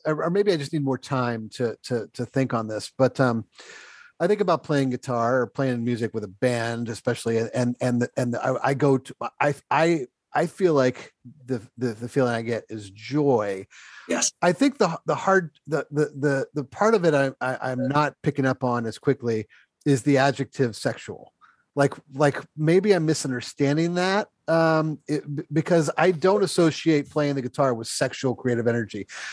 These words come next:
Speaker 1: I, I feel like there is a creative energy, um,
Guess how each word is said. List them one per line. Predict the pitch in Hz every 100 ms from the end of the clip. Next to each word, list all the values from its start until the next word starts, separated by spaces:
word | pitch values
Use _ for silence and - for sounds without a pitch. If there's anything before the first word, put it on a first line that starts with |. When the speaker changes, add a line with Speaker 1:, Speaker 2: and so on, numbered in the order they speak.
| -
Speaker 1:
I, | 160 185 -
I | 202
feel | - 220
like | 170 139 - _ -
there | 165 160
is | 139
a |
creative | 139 - 156 196 196 139
energy, | 135 127 110 120 135 135 _ _ _ _ _ _
um, | 143 131 123 117 120